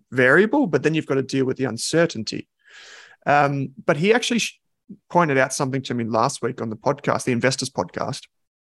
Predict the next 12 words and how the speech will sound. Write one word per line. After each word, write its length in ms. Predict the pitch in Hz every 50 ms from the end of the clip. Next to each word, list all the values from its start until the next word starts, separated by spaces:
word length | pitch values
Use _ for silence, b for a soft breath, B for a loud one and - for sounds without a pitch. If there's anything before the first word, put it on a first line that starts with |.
| _ _ _ _ _ _ _ -
And 80 | - 165
he 80 | 160 143
said 260 | - 185 185 175 151
that 200 | 165 156 151 - B B B B B B B B B B _ _ _ _ -
he's 360 | - 165 180 202 202 185 -
actually 320 | 180 175 - - 170 151
seeing 680 | 135 - - 151 147 147 143 139 135 131 131 131 - - -
some 240 | - - 151 147
of 60 | 143 131
the 80 | 127
big 280 | 104 - 143 131 143 -
banks 500 | 127 117 110 - - - - - -